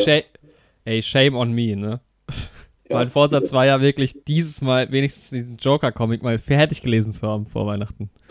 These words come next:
Speaker 2: Ich hab's
Speaker 1: <laughs>
Speaker 2: immer noch nicht geschafft.
Speaker 1: Oh, ich hab mir jetzt auch mal aus Marburg zwei Comics mitgenommen, die ich jetzt lesen will zwischen den Jahren.
Speaker 2: Ey, da mach ich's aber auch wirklich.
Speaker 1: Ja,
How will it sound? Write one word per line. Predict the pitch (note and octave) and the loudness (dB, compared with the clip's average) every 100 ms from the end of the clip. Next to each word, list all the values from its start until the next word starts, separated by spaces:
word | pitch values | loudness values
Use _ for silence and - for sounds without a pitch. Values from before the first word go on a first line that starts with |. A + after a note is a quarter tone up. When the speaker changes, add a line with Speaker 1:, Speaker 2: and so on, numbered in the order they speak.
| - - | -14 4
Speaker 2:
Ich | - D3 - | 6 6 2
hab's | - - | -8 -6
Speaker 1:
<laughs> | |
Speaker 2:
immer | - C#3+ C#3 | 0 2 4
noch | A#2+ | 2
nicht | A2+ - | 0 -4
geschafft. | - - C3+ - _ _ - | -10 -6 -6 -8 _ _ 0
Speaker 1:
Oh, | E3+ | 2
ich | E3+ | 4
hab | - G#2+ | 2 4
mir | |
jetzt | F2+ - | 2 6
auch | F#2+ F2 | 2 4
mal | E2+ D#2 | 4 4
aus | D#2 D#2 | 2 0
Marburg | D#2 D#2 F2 D2+ - | 0 2 4 2 2
zwei | - D#2 D2+ | -6 2 2
Comics | - E2 D#2+ - - | 2 0 0 -6 -8
mitgenommen, | - - - - D3+ | -8 -8 -8 -6 -8
die | - | -6
ich | - | -4
jetzt | - - | -4 0
lesen | - D#2 D2+ | 0 0 -4
will | D2 C#2 C#2+ | -2 -4 -4
zwischen | - - E2+ | -10 -8 -4
den | D#2+ | -4
Jahren. | D2+ D2+ D#2 - _ _ _ _ _ | -2 -4 -6 -16 _ _ _ _ _
Speaker 2:
Ey, | - G#2+ | -8 -4
da | G2+ | -2
mach | G#2 G#2 | -2 -6
ich's | G2+ G2+ | -8 -10
aber | F2+ | -10
auch | F#2+ | -10
wirklich. | F#2+ - G2 - _ _ _ _ _ - | -12 -12 -16 -16 _ _ _ _ _ -10
Speaker 1:
Ja, | G#2+ - | -6 -6